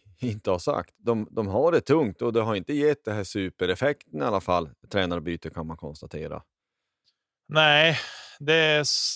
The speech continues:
Speaker 2: det kan vi ju absolut konstatera att det är. Och som, alltså, det går, alltså, Carl Lindbom har varit en grym målvakt.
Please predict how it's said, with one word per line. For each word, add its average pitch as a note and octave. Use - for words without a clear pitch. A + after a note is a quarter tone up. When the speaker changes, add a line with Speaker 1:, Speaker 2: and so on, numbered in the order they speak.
Speaker 2:
det D#3
kan F3+
vi C#3+
ju C3
absolut D3+
konstatera A2+
att A#2+
det A2
är. A2
Och C3
som, D#3
alltså, D3
det D#3+
går, D#3+
alltså, D3+
Carl F#3
Lindbom E3+
har C3+
varit B2
en B2
grym C3
målvakt. A#2+